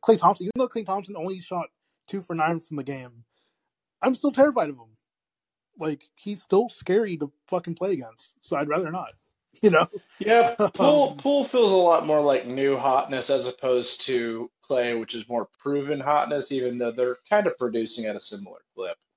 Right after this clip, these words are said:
Speaker 1: Exactly. Yeah, this year, they've, I can definitely tell that Poole's kinda taking a, taking a little bit of a dip.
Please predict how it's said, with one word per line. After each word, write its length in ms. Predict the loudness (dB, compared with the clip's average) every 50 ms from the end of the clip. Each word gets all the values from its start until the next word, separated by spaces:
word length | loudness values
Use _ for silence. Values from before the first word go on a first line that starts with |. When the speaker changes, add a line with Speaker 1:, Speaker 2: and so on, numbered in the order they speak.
| _ _ _ _
Speaker 1:
Exactly. 480 | -14 -12 -10 -8 -8 -8 -8 -10 -8 -6
Yeah, 140 | -4 -2 -2
this 180 | -4 -4 -6
year, 80 | -6 -6
they've, 200 | -6 -6 -8 -12 -16 -20 -20 -14 -12 -12
I 60 | -12
can 140 | -10 -6 -4
definitely 200 | -2 -2 -2 -2
tell 160 | -2 -2 -2
that 140 | -4 -6 -4
Poole's 200 | -4 -4 -4 -4
kinda 200 | -4 -6 -6 -6
taking 220 | -6 -8 -8 -4 -4
a, 180 | -4 -4 -4 -8 _ _ _ _ _ _ _ _ _ _ _
taking 160 | 2 4 6 6
a 20 |
little 120 | 6 6
bit 100 | 4 2
of 80 | 0 -2
a 40 | -2
dip. 280 | -2 -4 -4 -4 -8